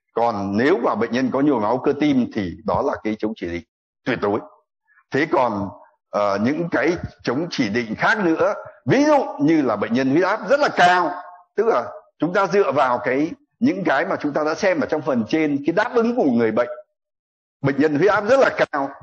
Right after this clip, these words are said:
thì đó cũng là một trong những chống chỉ định tương đối. Chúng ta lựa chọn thời điểm, lựa chọn cái mức độ huyết áp và lựa chọn cái biện pháp để làm cái, ờ, stress echo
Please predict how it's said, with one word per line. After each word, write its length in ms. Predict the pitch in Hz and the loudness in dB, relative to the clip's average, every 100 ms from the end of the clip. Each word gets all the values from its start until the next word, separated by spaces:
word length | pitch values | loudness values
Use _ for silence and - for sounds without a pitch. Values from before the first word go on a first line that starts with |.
| - | -4
thì 120 | 120 | 0
đó 160 | 107 147 | 2 2
cũng 180 | 160 151 | 0 -2
là 180 | 139 101 | 0 0
một 240 | 101 101 | -2 -2
trong 180 | - 110 | -2 -4
những 100 | 123 | -4
chống 180 | - 123 | -4 -6
chỉ 200 | 143 101 | -4 -6
định 160 | 95 101 - _ _ | -4 -6 -8 _ _
tương 260 | - 165 160 | 0 0 2
đối. 240 | 139 135 170 - _ _ - | 2 2 -2 -10 _ _ -2
Chúng 220 | 131 170 | 0 2
ta 240 | 156 143 123 - - | 0 0 -6 -10 0
lựa 260 | 131 170 175 | 4 4 4
chọn 280 | 175 151 123 - - | 0 0 -2 -12 -4
thời 200 | 143 131 | 0 2
điểm, 240 | 120 120 80 80 | 2 0 -2 -4
lựa 320 | 110 135 - | 0 2 2
chọn 240 | - 123 101 | -2 -6 -6
cái 120 | - 185 | -2 -2
mức 100 | 262 | 0
độ 200 | 202 117 | 0 0
huyết 160 | 139 202 | 0 0
áp 200 | 170 202 - - - | 0 -2 -8 -16 -4
và 280 | 131 110 98 | -4 -2 -2
lựa 180 | 120 151 | 0 0
chọn 260 | - 120 95 - | -2 -6 -6 -6
cái 180 | 127 135 | -4 0
biện 160 | 165 - - | 0 0 -4
pháp 200 | 185 202 - - | -4 -4 -10 -6
để 240 | 120 98 78 | -2 -2 -2
làm 360 | 98 104 90 87 _ - | -4 -4 -8 -16 _ -6
cái, 320 | 120 123 127 - _ - - | -2 0 -2 -6 _ -16 -4
ờ, 260 | 98 90 | -4 -4
stress 400 | 95 147 151 - | -6 -4 -4 -4
echo 300 | 123 123 - | -2 -2 0